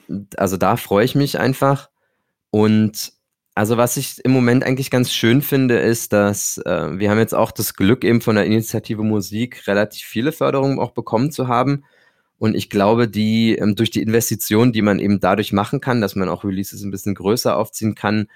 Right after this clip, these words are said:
dass sich das, glaube ich, auch so ein bisschen, äh, vorträgt, auch in die Releases in die Zukunft. Selbst die, die jetzt keine Förderung kriegen, aber ich glaube, das sind einfach,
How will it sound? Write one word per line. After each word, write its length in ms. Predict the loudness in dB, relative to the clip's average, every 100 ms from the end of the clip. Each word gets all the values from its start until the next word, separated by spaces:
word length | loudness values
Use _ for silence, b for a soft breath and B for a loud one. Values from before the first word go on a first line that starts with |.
| b b b _
dass 140 | -6 -4
sich 160 | -2
das, 260 | 0 0 0
glaube 180 | 0 2
ich, 80 |
auch 80 | 0
so 140 | -2 -2
ein 80 |
bisschen, 560 | -2 -4 0 2 2 0
äh, 320 | 0 0 -2 -4 -6 -8 -10 -12 -14 -16 -18 -18
vorträgt, 680 | -2 0 0 -2 -2 0
auch 180 | -2 0
in 80 | -2
die 120 | -2
Releases 420 | -2 -2 -2 -6 -6
in 120 | -4
die 100 | -4
Zukunft. 420 | -6 -2 -2 0
Selbst 360 | 0 0 -2 0
die, 340 | 2 2 0
die 100 | 2
jetzt 200 | 0 0
keine 220 | 0 0
Förderung 360 | 2 0 0 0
kriegen, 400 | -2 -4 -2 -2
aber 200 | 0 -2
ich 100 | 0
glaube, 260 | 0 2 0
das 140 | -2
sind 160 | -2 -2
einfach, 480 | -2 -2 -4 -4